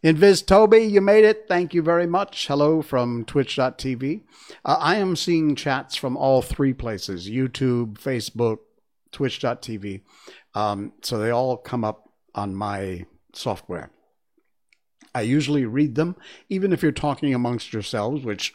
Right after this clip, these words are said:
feel free to do. You don't have to listen to me. Talk amongst yourselves. We'll just call it a chat room. And, uh, <laughs> Stepdad turned off the electric, and it turned off my upstairs. He's turned off the electrical. Wh-, wh-, wh-, what would he do that for?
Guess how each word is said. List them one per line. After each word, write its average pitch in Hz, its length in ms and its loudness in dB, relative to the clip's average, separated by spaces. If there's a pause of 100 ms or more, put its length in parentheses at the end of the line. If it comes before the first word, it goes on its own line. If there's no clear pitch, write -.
feel 147 240 0
free 127 180 -6
to 98 120 -10
do. 95 180 -8
You 110 120 -6
don't 127 100 -2
have 120 140 -6
to 120 40 -10
listen 101 300 -6
to 92 40 -8
me. 95 200 -8
Talk 139 260 -8
amongst 135 260 -6
yourselves. 107 380 -8
We'll 113 80 -12
just 139 160 -10
call 135 220 -2
it 113 100 -12
a - 20 -20
chat - 280 -10
room. - 240 -16 (480)
And, 131 400 4
uh, 123 300 2 (200)
<laughs> - 140 -14 (680)
Stepdad 196 560 2
turned 170 220 4
off 165 320 2
the 143 300 4
electric, 170 720 0 (680)
and 151 120 4
it 156 100 0
turned 180 220 2
off 160 180 4
my 143 160 2
upstairs. 151 800 2 (200)
He's 254 200 2
turned 294 380 2
off 294 200 2
the 214 120 0
electrical. 190 880 -2
Wh-, - 20 -14
wh-, 349 380 -6
wh-, 359 260 -14
what 339 160 -4
would 349 80 -4
he 320 60 -2
do 330 160 -4
that 330 240 -4
for? 127 420 0